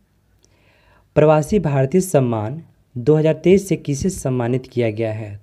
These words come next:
तो कौन हो जाएंगे? राज सुब्रमण्यम जी को ये सम्मान मिला हुआ है। नेक्स्ट देखते हैं, प्रिंस,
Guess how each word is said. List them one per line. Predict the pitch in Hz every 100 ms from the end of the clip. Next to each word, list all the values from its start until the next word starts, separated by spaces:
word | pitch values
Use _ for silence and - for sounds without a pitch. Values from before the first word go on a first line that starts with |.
| -
तो |
कौन | 127 143
हो | 151
जाएंगे? | 139 147 175 208 _ _ _ -
राज | 123 123 139 139 -
सुब्रमण्यम | - - 135 135 131 123 131 175
जी | 113 110
को | -
ये | 110 151
सम्मान | - 113 107 131 202 - -
मिला | 120 98
हुआ | 95 107 -
है। | 104 120 _ _ _ _
नेक्स्ट | 139 139 131
देखते | 135 139 151
हैं, | 156 190 _ _ _ _ _ _ _ _ _ _ _ _ _ -
प्रिंस, | 180 214 208